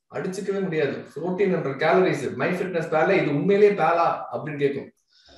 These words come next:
அந்த அளவுக்கு வந்து கரெக்டா பக்காவா இருக்கும். சாட்டர்டே, சண்டே, "டேய் பேலு, திருப்பி வந்துருடா." <laughs> அந்த ரேஞ்சுக்கு தான் இருக்கும்.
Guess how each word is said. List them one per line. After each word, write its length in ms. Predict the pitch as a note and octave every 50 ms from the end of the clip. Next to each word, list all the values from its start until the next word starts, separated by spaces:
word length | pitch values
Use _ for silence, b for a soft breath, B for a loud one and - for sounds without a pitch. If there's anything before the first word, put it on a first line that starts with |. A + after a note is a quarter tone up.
| b b b b _ -
அந்த 300 | - D3 F3+ G3 G3 F#3+
அளவுக்கு 360 | F3 G3 G#3+ A3 G#3 G#3+ G3
வந்து 640 | F3 E3 E3 F3 F3+ G3+ G3 F#3 E3+ D3 C#3 C#3+ -
கரெக்டா 360 | D#3 D#3 E3+ F3+ - - -
பக்காவா 400 | - D3+ D3+ - F3 F3+ F3 E3
இருக்கும். 280 | D3+ - - - -
சாட்டர்டே, 520 | - - - - - A3 A3 A3 A3 A3 A3
சண்டே, 400 | - F3+ F#3+ F#3+ A3 G3+ F#3+ F#3
"டேய் 260 | F#3 A3 A#3+ - -
பேலு, 260 | F#3+ F#3 F#3+ F#3 F#3+ - - E3+ - - - - - B B B G4+ -
திருப்பி 260 | - - - - - G#3
வந்துருடா." 380 | F#3+ F3+ F#3 G3+ F#3+ - C#3+
<laughs> 1040 | - - C#4 C#4 - - G#4 - - - - - - B3 - F#4 - - - - -
அந்த 360 | - - - F3 F#3 F#3 F3 -
ரேஞ்சுக்கு 360 | E3+ F3 F#3+ F#3+ F#3 F#3 F#3
தான் 120 | F#3 D#3+
இருக்கும். 360 | D#3 D3+ D#3+ G3+ C4+ - -